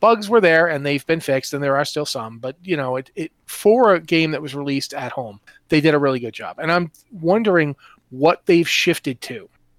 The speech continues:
I mean, obviously, one of the things we're gonna hear about at BlizzCon is gonna be what's coming next in, in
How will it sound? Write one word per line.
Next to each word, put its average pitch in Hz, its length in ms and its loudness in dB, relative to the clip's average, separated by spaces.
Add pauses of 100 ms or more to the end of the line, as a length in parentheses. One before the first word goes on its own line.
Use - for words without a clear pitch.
I 170 80 0
mean, 180 140 4
obviously, 202 500 2
one 165 140 -2
of 156 80 -2
the 156 80 -4
things 147 180 -6
we're 143 60 -10
gonna 139 120 -8
hear 135 140 -4
about 131 80 -4
at 123 80 -4
BlizzCon 123 500 -6 (380)
is 147 200 0
gonna 139 200 0
be 131 160 -2
what's 127 320 -2
coming 127 300 -4
next 117 440 -8 (120)
in, 107 480 -10
in 104 320 -16